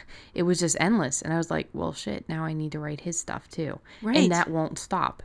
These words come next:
Speaker 1: That will absolutely get written because I didn't
Speaker 2: Right.
Speaker 1: get what I needed. <laughs>
Speaker 2: Right,
Speaker 1: I got
Speaker 2: because
Speaker 1: what
Speaker 2: these questions, this one, two, three, four, five,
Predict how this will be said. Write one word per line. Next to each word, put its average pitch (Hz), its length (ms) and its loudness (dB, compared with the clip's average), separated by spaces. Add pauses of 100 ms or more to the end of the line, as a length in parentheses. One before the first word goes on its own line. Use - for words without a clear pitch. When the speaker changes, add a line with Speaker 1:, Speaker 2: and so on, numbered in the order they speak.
(140)
Speaker 1:
That 156 280 0
will 165 220 2
absolutely 156 680 -2
get 143 220 -6
written 147 500 -4
because 147 300 -4
I 143 80 -4
didn't 147 420 -4 (920)
Speaker 2:
Right. 180 320 6
Speaker 1:
get - 80 -8
what 165 180 2
I 143 80 -2
needed. 151 440 0 (100)
<laughs> - 100 -4
Speaker 2:
Right, 285 200 6
Speaker 1:
I 220 60 10
got 262 80 8
Speaker 2:
because 247 280 4
Speaker 1:
what 175 160 2
Speaker 2:
these 311 260 8
questions, 269 720 0 (100)
this 226 380 2
one, 233 420 0
two, 226 400 -4
three, 214 520 -6 (100)
four, 202 320 -6
five, 202 680 -6